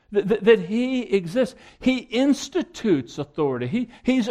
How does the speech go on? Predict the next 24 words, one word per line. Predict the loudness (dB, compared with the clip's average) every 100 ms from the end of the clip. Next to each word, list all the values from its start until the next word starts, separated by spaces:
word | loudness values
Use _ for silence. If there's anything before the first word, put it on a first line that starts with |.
| 2
over | 2 4 0
authority. | 0 -2 0
That's | -2 0
why | -2
he | -2
says | -6 -4
it's | -4 0
God's | 0 2 -2 -2
will | 2 4 4
that | 2 0
we | 0
do | -2 -4
this. | -4 -10 -14 -20 _ _ _ _ _ _ _ _ _ _ -4
I-, | -4 -4 -4
I-, | -4 0
it's | -2 2
not | 0 4
a | 4
mindless | 4 4 4 2 2 0 0
submission. | -8 -6 -4 -2 -2 0 0 -2 _ _ -4
It's | -4 -2
a | -4
faith-filled | -6 -10 0 0 0 -6 -20 -20 -2 0 2 0 -4
submission. | -8 -8 -6 -8 -10 -12